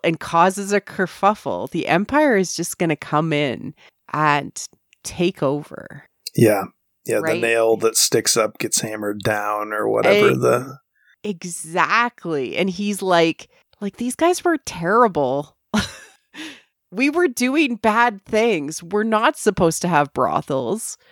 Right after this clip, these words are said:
Speaker 1: They weren't
Speaker 2: Mm-hmm.
Speaker 1: supposed to be into the expensive brothel 'cause they can't afford that on their salary, so they're obviously on the take.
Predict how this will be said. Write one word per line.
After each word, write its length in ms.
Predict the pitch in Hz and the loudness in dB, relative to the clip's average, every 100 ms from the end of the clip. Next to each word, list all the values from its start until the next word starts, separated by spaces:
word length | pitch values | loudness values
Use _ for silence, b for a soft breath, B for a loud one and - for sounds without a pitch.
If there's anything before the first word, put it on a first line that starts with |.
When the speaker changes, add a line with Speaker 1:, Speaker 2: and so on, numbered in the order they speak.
| b b | b b
Speaker 1:
They 300 | 160 202 302 | 0 4 4
weren't 280 | 277 247 208 | 4 2 0
Speaker 2:
Mm-hmm. 40 | |
Speaker 1:
supposed 440 | 196 196 208 208 - | -2 2 2 2 0
to 60 | |
be 200 | 180 185 | 0 2
into 340 | 185 208 - 170 | 4 2 -2 0
the 180 | 156 151 | 2 0
expensive 1080 | 127 - - _ 185 277 403 226 180 160 - | -2 -6 -8 _ 2 2 2 2 2 0 -4
brothel 800 | 143 131 135 151 151 147 214 269 B B | 2 4 4 2 -2 0 -2 -4 B B
'cause 220 | 190 170 | -4 0
they 160 | 202 269 | 2 4
can't 400 | - 185 160 - | 4 4 4 0
afford 400 | 151 151 147 139 | -6 -4 -4 0
that 160 | 139 | 0
on 160 | 139 139 | 0 -2
their 160 | 147 | -4
salary, 540 | 151 147 135 147 147 151 | -2 0 0 0 -2 -4
so 160 | - | -4
they're 180 | 156 175 | 0 2
obviously 600 | 208 220 202 185 - 156 | 4 2 2 0 0 0
on 180 | 143 139 | 2 2
the 100 | 139 | -2
take. 560 | - 151 127 208 - | -2 0 0 -2 -6